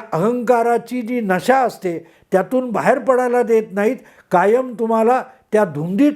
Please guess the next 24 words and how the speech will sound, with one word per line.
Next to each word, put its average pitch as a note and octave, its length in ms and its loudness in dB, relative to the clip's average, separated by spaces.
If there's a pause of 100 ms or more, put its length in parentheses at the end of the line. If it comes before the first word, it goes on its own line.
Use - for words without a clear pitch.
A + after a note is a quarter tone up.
ठेवतात G3+ 400 0 (960)
आणि G#3 160 4
हातातून B3 640 0
सगळं A#3 420 0
गेल्यावर A3 480 2 (360)
शुद्ध A#3+ 260 0
आली A3 400 -2 (320)
तरी A#3 200 2 (100)
उपयोग B3+ 420 0
नसतो, A#3+ 460 -2 (260)
कारण G3 180 0
हातातून G#3+ 500 -2
सगळं G3+ 400 2
गेलेलं F#3 400 2
असतं. - 240 -10 (680)
उद्धव F#3+ 320 4
ठाकरे A3 360 4
यांची A3 260 0
अवस्था G3 480 -2
ती G#3+ 240 -2
आहे. G#3 220 0 (1900)
आपल्याकडे C4 600 4
रामबाण C4 600 0
आहे A3 260 -4